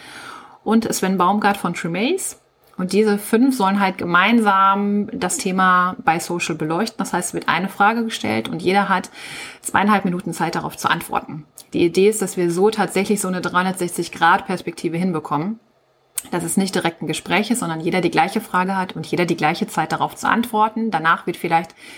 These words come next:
geklingelt, gegongt, gebuzzert und der Nächste ist dran oder die Nächste ist dran, um wirklich das Thema einmal aufzumachen und zu beleuchten.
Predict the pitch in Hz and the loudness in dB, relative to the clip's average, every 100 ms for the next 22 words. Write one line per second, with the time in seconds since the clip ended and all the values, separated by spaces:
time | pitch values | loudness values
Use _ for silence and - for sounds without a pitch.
0 | - - - 214 226 220 220 - - - | -14 -12 -2 4 6 4 2 -8 -20 -6
1 | 175 160 190 208 - 180 190 214 233 233 | -2 2 2 2 0 2 4 4 2 2
2 | 190 185 180 226 - - 233 214 208 220 | -2 -2 0 -2 -2 -8 -6 -4 -4 -4
3 | 175 170 190 214 208 220 214 208 - - | -4 -6 -6 -4 -4 -4 -8 -8 -10 -8
4 | 196 202 208 - - - 175 185 190 196 | -8 -8 -14 -20 -20 -12 -4 -2 0 -2
5 | 180 - 185 190 190 185 - 185 - - | -6 -8 -6 -2 2 2 2 2 2 2
6 | - 175 175 180 170 170 160 156 156 - | -2 -6 -6 -8 -10 -8 -8 -8 -10 -10
7 | - 151 | -10 -10